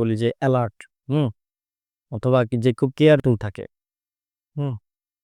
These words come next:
তাকে আমরা বলতে অবজারভ্যান্ট আমরা বলতে পারি। পনেরো নম্বর প্রশ্ন, the synonym of pungent, pungent শব্দটির অর্থটা কি? তো তীব্র, হুম,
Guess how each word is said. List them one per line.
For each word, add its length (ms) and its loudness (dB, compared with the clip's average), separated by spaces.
তাকে 140 -6
আমরা 140 0
বলতে 200 -2
অবজারভ্যান্ট 440 -4
আমরা 180 -6
বলতে 200 -8
পারি। 140 -12
পনেরো 240 2
নম্বর 200 2
প্রশ্ন, 200 -4
the 120 -2
synonym 340 0
of 120 2
pungent, 460 -2
pungent 440 4
শব্দটির 320 0
অর্থটা 320 -4
কি? 80 -4
তো 40 -2
তীব্র, 280 2
হুম, 160 -8